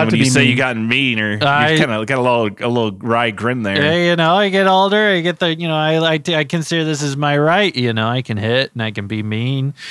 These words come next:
Speaker 3: and I'm small and it doesn't hurt and, you know, I can cuss people out and, you know, that's all okay too, you know? Sometimes I just do it just to practice. I like to, you know, I got a live-in nurse here and I'm constantly accusing her of stealing stuff, you know?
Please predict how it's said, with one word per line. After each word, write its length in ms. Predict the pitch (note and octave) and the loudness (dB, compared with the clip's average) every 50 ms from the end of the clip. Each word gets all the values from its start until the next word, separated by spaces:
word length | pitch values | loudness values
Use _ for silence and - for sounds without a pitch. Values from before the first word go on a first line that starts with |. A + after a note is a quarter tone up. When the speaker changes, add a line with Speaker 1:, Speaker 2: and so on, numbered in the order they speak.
| - - - C3 A#2+ | -16 -16 -18 -16 -10
Speaker 3:
and 140 | - G#2 G#2 | -10 -8 -8
I'm 120 | G#2+ G#2+ | -8 -10
small 600 | - - - - A#2+ A#2 A#2 B2 B2+ C3+ C#3 C3+ | -10 -12 -10 -6 -2 0 2 2 2 2 2 0
and 80 | B2+ B2 | 0 0
it 140 | B2 A2+ A2 | -2 -2 -2
doesn't 260 | B2 A2+ G#2+ A2 A2 | -2 -2 0 0 -2
hurt 520 | G#2+ G#2 G#2+ A2+ B2 C3+ E3 F#3+ F#3 - - | -2 -2 0 0 2 2 2 0 -2 -2 -4
and, 240 | A#2+ A2 G#2+ G#2+ A2 | -4 -2 -2 -2 -2
you 80 | G#2+ G#2 | -2 -2
know, 80 | G#2 | -2
I 100 | G#2 G#2 | -2 -4
can 160 | G2 - G#2+ | -6 -8 -10
cuss 280 | G2 - A2+ G#2+ - - | -6 -4 -4 -4 -4 -8
people 400 | - - A2+ G#2 - A2 G2+ G2+ | -8 -8 -8 -6 -4 -2 -2 0
out 340 | G#2 A2+ B2 D3 E3+ F3 - | 0 0 0 0 0 -2 -4
and, 160 | - G#2 G#2 | -6 -6 -4
you 80 | G2+ G2+ | -4 -2
know, 160 | G2+ G2+ G#2 | -2 -2 -2
that's 240 | G#2+ A#2 A#2 - - | -2 -2 -2 -2 -2
all 240 | A2+ A2+ A2+ A2+ | -2 0 0 0
okay 340 | A2+ A2+ A2 - - A2+ A2+ | 0 -2 -2 -4 -4 -4 -4
too, 300 | A2+ - - D#3+ E3+ D#3 | -4 -4 -2 -2 0 0
you 160 | B2+ A2+ A2 | 0 0 0
know? 160 | G#2+ A2+ B2+ B2 - - - - - - | 0 0 -2 -4 -6 -10 -14 -14 -14 -10
Sometimes 580 | - - F3+ F3 E3+ - F3 E3+ E3+ E3 D#3 D#3 | -4 -2 -2 0 0 0 2 2 2 2 2 2
I 140 | D#3+ D#3+ | 2 2
just 240 | D#3 D3+ D3+ - - | 2 0 -2 -2 0
do 140 | - D#3+ D#3+ | 0 2 2
it 60 | D#3+ | 0
just 280 | C#3 C3 C#3+ C3+ - - | 0 -2 -4 -2 -2 -4
to 80 | D3+ | -6
practice. 640 | C3 - D#3 D3+ D#3 E3 D#3+ - - A2+ G#2 - A#2 | -4 -2 -2 0 0 -2 -2 -2 -4 -4 -2 -2 -2
I 100 | A#2 B2 | -2 0
like 280 | C3 C3 B2+ A#2+ - | 0 0 -2 -2 -4
to, 120 | - A#2 A2+ | -4 -2 -2
you 200 | A2+ A#2 A#2+ A#2 | 0 0 0 -2
know, 80 | A#2 A#2 | -2 -2
I 40 | A#2 | -2
got 160 | A#2+ A#2 A2+ | 0 0 0
a 40 | A2 | 0
live-in 460 | A2 A2 A2 A2 G#2+ A2+ A2+ G#2+ G#2+ G#2+ | 0 0 0 0 0 -2 -2 -2 -2 -2
nurse 340 | G#2+ G#2+ G#2+ A#2 - - | -2 -2 -4 -4 -6 -4
here 220 | - C3+ C3 C3+ D3+ | -4 -2 -2 -2 -2
and 100 | D3+ A#2+ | -2 -2
I'm 220 | G#2+ A2 B2 C3 | -4 -4 -6 -8
constantly 880 | C3 - - A#2 A#2 C3 C#3 C3 - A#2+ A2+ - A2 A2 G#2+ G#2+ G#2+ - - - - - - - - _ - | -8 -6 -6 -4 -4 -4 -6 -6 -6 -6 -4 -2 -2 -2 -4 -4 -6 -10 -14 -20 -20 -20 -20 -20 -20 _ -12
accusing 540 | - F#2 - - B2 A#2+ A#2+ G#2+ G#2 A2 A2 | -10 -10 -8 -6 -4 -4 -4 -4 -4 -6 -6
her 360 | G#2+ A#2 C3 D3 D3+ C3+ A#2 | -4 -4 -2 -2 -2 -2 -2
of 80 | A2+ G#2 | -4 -6
stealing 460 | - - - A2 G#2 G#2 G2+ G2 G2+ | -8 -8 -6 -6 -4 -4 -6 -6 -8
stuff, 400 | - - G#2+ G#2 G#2 G#2+ - - | -10 -6 -6 -6 -6 -6 -6 -6
you 120 | A2+ G#2 | -6 -4
know? 320 | G#2 G#2 G#2+ A#2 C3+ D3 | -4 -4 -4 -4 -6 -6